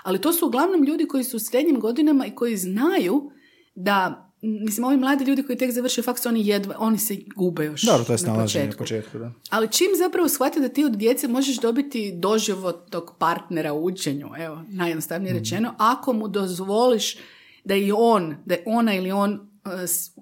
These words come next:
Speaker 1: kako god misli da je najuzbudljivije, prođe kroz nastavnu jedinicu,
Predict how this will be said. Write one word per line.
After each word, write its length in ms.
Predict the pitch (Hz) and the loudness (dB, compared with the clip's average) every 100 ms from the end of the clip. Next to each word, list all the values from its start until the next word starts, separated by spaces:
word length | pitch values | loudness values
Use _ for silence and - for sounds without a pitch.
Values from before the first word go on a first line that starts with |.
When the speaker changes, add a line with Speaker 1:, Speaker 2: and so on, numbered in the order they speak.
| - | -14
Speaker 1:
kako 320 | - 202 - | -8 -6 -6
god 380 | 202 185 262 302 | -6 0 0 4
misli 320 | 269 285 277 | 6 6 4
da 80 | 226 | 2
je 60 | 220 | 2
najuzbudljivije, 1120 | 208 220 214 190 196 202 208 196 156 139 - _ - | 4 4 4 2 -2 2 2 2 0 -4 -10 _ -6
prođe 500 | 190 196 196 185 170 | 2 4 4 2 -4
kroz 340 | - 170 143 | -6 -6 -4
nastavnu 520 | 160 151 147 151 151 | -2 -2 -4 -4 -4
jedinicu, 600 | 147 131 127 113 - - | -4 -4 -4 -4 -4 -2